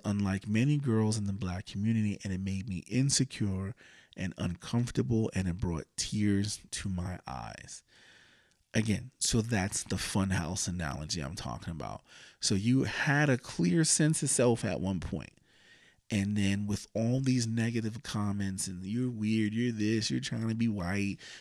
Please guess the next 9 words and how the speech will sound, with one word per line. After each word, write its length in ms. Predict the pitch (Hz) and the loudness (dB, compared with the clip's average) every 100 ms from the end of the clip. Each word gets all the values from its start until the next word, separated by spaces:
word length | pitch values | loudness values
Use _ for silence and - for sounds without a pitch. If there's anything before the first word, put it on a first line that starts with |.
| - | -6
you 120 | 104 | 0
don't 160 | 120 120 | 2 2
even 200 | 113 107 | 0 0
wanna 180 | 107 107 | 0 0
be 100 | 113 | -2
black, 480 | 95 78 98 104 | -4 -4 -4 -4
you 80 | 131 | -2
hate 320 | 101 113 110 | 0 2 0
yourself," 560 | - 101 - 87 85 101 | 0 0 0 0 -4 -8